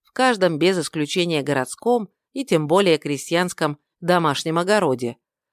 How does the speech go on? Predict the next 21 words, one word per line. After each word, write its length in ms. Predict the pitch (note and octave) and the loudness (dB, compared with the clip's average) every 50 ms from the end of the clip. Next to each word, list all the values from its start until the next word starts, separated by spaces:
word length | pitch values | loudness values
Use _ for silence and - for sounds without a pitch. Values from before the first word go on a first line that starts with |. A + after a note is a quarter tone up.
| _ _ _ | _ _ _
Посему 540 | - E3 - - F3+ E3 F#3+ A3+ C#4 C#4+ A3+ | -4 -4 -2 -2 -2 -2 0 0 0 0 0
зеленый 420 | D#3+ D#3+ F3+ A3 A#3+ A3 D3+ A#2+ | 2 2 2 2 2 2 0 -2
соус, 440 | - - F#3+ G#3+ A3+ G3+ F3 - - | -2 -2 0 0 0 0 -2 -2 -2
в 40 | D#3 | -2
отличие 520 | D3 D3 F#3 A#3 - - G#3 G3 F#3 - | -2 -2 -4 -6 -6 -2 -2 0 0 0
от 260 | - F3 F#3 - - - | -2 -4 -6 -6 -6 -6
аристократической 1080 | - F#3 F3 F3 - - G3 - G#3 G#3 G3+ - - C3+ - - C3+ - - D3+ C#3+ | -4 -4 -4 -4 -6 -8 -6 -4 -4 -4 -4 -6 -8 -10 -8 -8 -8 -6 -6 -6 -6
камелины, 680 | - - E3+ E3+ F3+ F#3+ G3+ C4 C4+ G#3 D3 B2 C3+ - _ _ _ _ _ _ _ | -4 -6 -6 -4 -4 -4 -4 -2 -2 -2 -2 -4 -6 -8 _ _ _ _ _ _ _
был 200 | - D#3+ D#3 D#3 | -2 0 0 2
доступен 520 | D3 D3 C#3+ - - A3+ A3+ - G#3+ F3 D3+ | 2 0 0 0 -2 -2 -2 -2 -2 -4 -4
всем 340 | - - - F#3+ G#3+ A3+ G#3 | -8 -6 -2 -2 -2 -2 -2
слоям 400 | - D3+ C#3+ C#3 C3+ C3+ C#3 C#3+ | -4 -2 -2 0 0 -2 -2 -4
населения, 720 | C#3 C3 - E3+ E3 D#3+ D3 C3+ B2+ B2+ B2+ B2 B2+ C3+ _ _ _ _ _ _ _ _ | -6 -6 -6 -4 -4 -2 -4 -4 -4 -4 -6 -6 -8 -10 _ _ _ _ _ _ _ _
от 180 | - E3+ - - | -6 -6 -6 -4
короля 460 | - D#3+ D3+ D3+ E3 G3+ A#3+ B3+ A3+ | -2 -2 0 0 2 2 0 0 0
до 180 | E3+ F3 G#3+ | 0 -2 -2
последнего 580 | A3 - C#3+ - - D#3+ D#3 D#3 D#3+ D#3+ D3+ C#3 | 0 -2 -4 -4 -2 -4 -4 -2 -2 -2 -2 -2
нищего – 540 | C#3+ D#3 F#3+ G3+ - - F#3 D#3+ D#3 D#3 - _ _ _ _ _ | -2 -4 -4 -4 -4 -4 -2 -2 -2 -4 -4 _ _ _ _ _
на 140 | F#3+ F#3 F3 | -4 -4 -2
парижских 600 | - E3 D#3 C#3 B2+ A#2+ - - - F#3+ F3 - | 0 0 0 0 -2 -4 -6 -6 -6 -6 -4 -2
улицах. 600 | A#3 G#3 D3+ A#2 - - - G#2+ - - - _ | -2 -2 -2 -2 -6 -8 -8 -10 -10 -12 -16 _